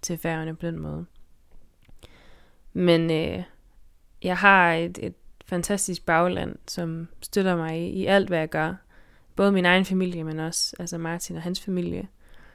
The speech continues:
Og, øh, jeg tror, noget, der først gik op for mig, da jeg kom herop, det er, at, at alle færinger, de lider et afsavn. Alle har en eller flere, om det er en mor, eller et barn, eller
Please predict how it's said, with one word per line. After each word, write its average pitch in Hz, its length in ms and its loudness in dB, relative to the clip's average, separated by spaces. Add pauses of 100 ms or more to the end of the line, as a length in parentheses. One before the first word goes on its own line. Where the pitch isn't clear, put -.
(360)
Og, 165 340 0
øh, 170 260 -6 (1400)
jeg 190 100 -2
tror, 214 440 6 (1600)
noget, 214 220 4
der 208 60 4
først 202 340 2
gik 202 160 -4
op 196 140 0
for 185 160 -2
mig, 175 200 -2
da 170 60 -2
jeg 170 120 -4
kom 175 200 -6
herop, 185 420 -6
det 185 120 0
er, 170 260 -2
at, - 340 -14 (120)
at - 220 -18
alle 220 300 4
færinger, 190 540 0
de 180 120 -6
lider 180 260 0
et - 60 -2
afsavn. - 540 -4 (640)
Alle 214 260 6
har 196 440 2 (400)
en 220 280 2
eller 170 180 -2
flere, 196 600 -2
om 170 200 -6
det 170 160 -4
er 165 60 -6
en 170 120 -8
mor, 202 340 0
eller 175 280 -2
et 165 100 -8
barn, 190 560 2
eller 160 340 -4